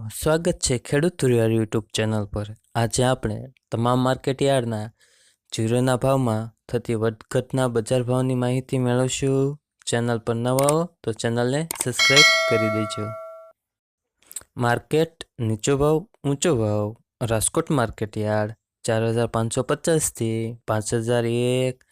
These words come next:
બોટાદ માર્કેટ યાર્ડ ચાર હજાર સાતસોથી ઊંચો બજાર ભાવ પાંચ હજાર સાતસો એંસી.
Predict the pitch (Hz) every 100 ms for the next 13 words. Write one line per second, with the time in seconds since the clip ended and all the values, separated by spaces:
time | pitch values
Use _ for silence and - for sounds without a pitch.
0 | _ _ _ _ 117 113 156 165 143 120
1 | - 104 107 104 104 107 117 - 110 107
2 | 110 113 120 156 160 - - 113 - 110
3 | 107 104 - 143 185 123 113 110 107 110
4 | 113 113 113 _ _ _ 113 110 - 113
5 | 117 - 120 - 123 113 113 - 123 123
6 | 127 127 131